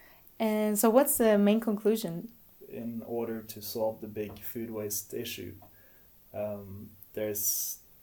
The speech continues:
Speaker 2: I think the, the major problem lies with the consumers and the market conventions that are, we're very prone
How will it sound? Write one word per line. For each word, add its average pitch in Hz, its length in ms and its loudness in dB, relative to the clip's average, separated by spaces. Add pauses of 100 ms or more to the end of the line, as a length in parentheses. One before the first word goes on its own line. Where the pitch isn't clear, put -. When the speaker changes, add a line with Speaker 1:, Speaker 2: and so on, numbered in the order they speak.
(280)
Speaker 2:
I 104 100 -6
think 110 300 -8
the, 107 260 -2
the 113 120 -6
major 123 360 -2
problem 107 540 -6
lies 107 360 -4
with 107 200 -6 (640)
the - 100 -8
consumers 104 720 -10 (100)
and 107 400 -8 (220)
the - 280 -6 (180)
market 113 400 -4
conventions 113 960 -8 (160)
that 101 120 -6
are, 101 400 -2 (360)
we're 120 100 -4
very 139 280 4
prone 123 520 2